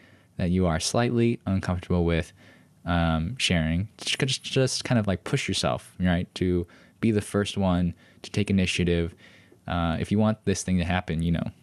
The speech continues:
why don't you, you know, foster it in this way? And I remember being very, like, shocked. I don't know. Like, I was amazed. Like,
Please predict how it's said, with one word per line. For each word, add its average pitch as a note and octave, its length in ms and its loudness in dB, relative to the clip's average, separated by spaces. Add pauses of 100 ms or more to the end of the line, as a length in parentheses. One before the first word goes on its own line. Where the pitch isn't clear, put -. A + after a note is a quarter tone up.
(200)
why D2+ 100 0
don't F2 240 0
you, E2+ 280 0 (460)
you F2 80 -4
know, D#2+ 140 -2
foster - 500 -2
it - 80 0
in F2 100 -2
this E2+ 160 -6
way? G2+ 280 0 (680)
And F2+ 100 -2
I F#2 40 0
remember A2 640 2
being F#2+ 540 4 (420)
very, D3+ 500 2
like, A#2+ 460 0 (1120)
shocked. - 480 0
I A2 60 0
don't B2 120 4
know. B2+ 260 2
Like, F2+ 240 0
I B2+ 100 2
was A2+ 180 2
amazed. A2 420 2
Like, E2 180 -4